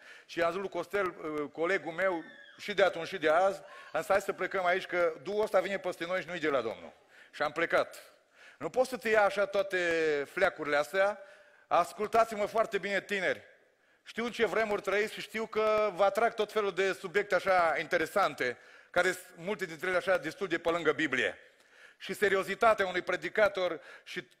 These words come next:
faptul că e tranșant de multe ori, simțiți așa că n-ați vrea să vă lipiți foarte tare de el. Dar vă, vă rog, nu vă înșelați. Pentru că Iisus Hristos a spus în Matei douăzeci și patru,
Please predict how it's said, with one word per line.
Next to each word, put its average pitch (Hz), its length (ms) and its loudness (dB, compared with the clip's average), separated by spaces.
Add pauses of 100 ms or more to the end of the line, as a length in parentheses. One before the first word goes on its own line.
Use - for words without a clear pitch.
faptul 208 400 0
că 196 100 0
e 180 60 2
tranșant 175 460 0
de 160 60 0
multe 175 280 -4
ori, 190 220 0 (280)
simțiți - 340 -6
așa 190 220 2
că 175 100 -4
n-ați 185 200 0
vrea 165 140 0
să 156 120 -4
vă 139 280 0
lipiți 135 300 -6
foarte 139 260 -2
tare 127 260 0
de 117 120 -4
el. 101 260 0 (300)
Dar 139 180 2
vă, 139 140 -2
vă 143 260 -4
rog, 156 300 0 (240)
nu 139 120 -14
vă 147 120 -2
înșelați. 123 500 -4 (2250)
Pentru 147 220 -2
că 156 80 -2
Iisus 160 280 -6
Hristos 170 360 -4
a 156 80 0
spus 156 240 -12
în 160 100 -8
Matei 151 300 0
douăzeci 143 280 -4
și - 100 -12
patru, 131 320 -2